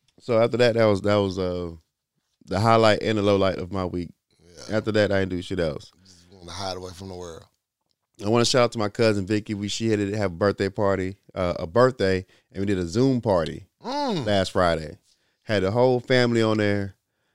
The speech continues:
Speaker 1: Um, I was at work,
Speaker 2: Right.
Speaker 1: so I had to, I had to, you know, chime in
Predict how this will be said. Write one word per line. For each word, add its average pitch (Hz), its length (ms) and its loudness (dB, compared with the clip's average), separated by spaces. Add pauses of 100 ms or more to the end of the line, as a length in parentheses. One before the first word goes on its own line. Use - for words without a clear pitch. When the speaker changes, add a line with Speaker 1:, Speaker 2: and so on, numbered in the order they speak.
(260)
Speaker 1:
Um, 92 720 0 (720)
I 123 180 4
was 151 180 2
at 107 160 4
work, 104 260 4 (380)
Speaker 2:
Right. 87 240 -14
Speaker 1:
so 110 160 2
I 127 100 4
had 120 60 4
to, 107 180 2
I 127 80 2
had 113 100 0
to, 98 200 0
you 110 100 -6
know, 98 160 0
chime 117 400 2
in 107 480 2